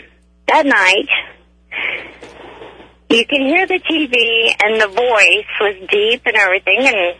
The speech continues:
I thought, "Who turned the T V on?" And I, and I couldn't get up. I was gonna set up, and our bedroom was right there by the living room. And I could see out,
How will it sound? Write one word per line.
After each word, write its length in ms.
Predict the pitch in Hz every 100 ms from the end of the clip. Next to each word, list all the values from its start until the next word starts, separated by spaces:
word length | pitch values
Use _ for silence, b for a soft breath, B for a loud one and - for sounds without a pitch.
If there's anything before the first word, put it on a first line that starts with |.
| B B B B B B
I 140 | 226
thought, 360 | 233 214 185 - -
"Who 140 | 359
turned 280 | 349 370 311
the 80 | 311
T 160 | 311 311
V 80 | 302 339
on?" 260 | 285 262
And 160 | 254 220
I, 120 | 190 - _ -
and 220 | 220 202
I 100 | 190
couldn't 400 | - 320 349 269
get 140 | 233 240
up. 240 | 277 - _
I 140 | 185 190
was 160 | 196 -
gonna 220 | 254 226 -
set 200 | 240 226
up, 180 | 196 -
and 100 | 196
our 120 | -
bedroom 340 | 233 233 202
was 260 | 185 165 165
right 280 | 196 208 208 -
there 400 | 185 160 147 170 - -
by 360 | 185 185 180 175 _
the 60 | 180
living 340 | 165 175 139 92
room. 380 | - - -
And 100 | 180
I 80 | 202
could 160 | - 247 -
see 180 | 403 370 202
out, 340 | 170 165 -